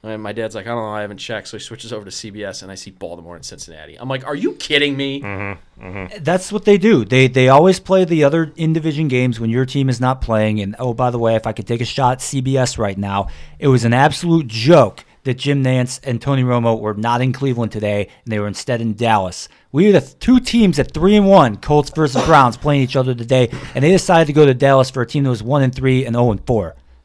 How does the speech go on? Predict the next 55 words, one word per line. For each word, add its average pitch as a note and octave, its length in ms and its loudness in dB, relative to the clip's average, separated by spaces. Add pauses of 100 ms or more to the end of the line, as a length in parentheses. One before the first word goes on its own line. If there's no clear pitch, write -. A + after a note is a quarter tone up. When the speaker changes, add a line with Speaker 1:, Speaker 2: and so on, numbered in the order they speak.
(120)
Speaker 3:
That's E3 160 -2
a B2+ 40 -2
Speaker 1:
So G#2 220 2
Speaker 3:
joke. B2 340 6 (640)
Speaker 1:
So A#2 260 4
they A#2+ 200 6
are B2+ 100 8
going B2 240 -2
to A#2+ 120 -10
be A2 220 -4
in G#2+ 140 -6
Pittsburgh G2 460 -6
next - 240 -16
week, - 320 -14 (120)
I F2 100 -12
read. D#2 280 -10 (440)
So - 120 -18
Speaker 3:
Finally. A2+ 220 0
Speaker 1:
we're F#2+ 60 -8
gonna F#2+ 120 -8
get F#2+ 160 -12
them F#2+ 140 -12
for F2+ 100 -12
that F2+ 220 -6
game. D#2 100 -12
Speaker 3:
It's D2 80 -12
about A#2 220 0
friggin' A#2 460 -2
time. F#2 360 -10
Speaker 1:
Yeah, F#2 260 -8
right. G2 220 -6
Speaker 2:
Mm-hmm. - 400 -20
Mm-hmm. F#2 260 -18 (280)
Speaker 1:
So, D#2+ 280 -10 (200)
but C#3+ 160 8
anyway, A#2 400 6
we're, B2+ 360 -8
uh, A#2 60 -6
we're B2+ 140 -10
rambling A#2 400 -8
on A2+ 120 -10
a A2+ 40 -12
little A2 180 -8
bit. A#2 280 -6
Uh, G2 240 -14
bottom E3 360 2
line D#3+ 260 2
is C#3+ 200 -4
the C3 60 -6
Browns D#3 300 -2
won. C#3+ 300 -2
They're A2+ 100 -4
four D3+ 320 -2
and C#3 80 0
one. C3+ 440 2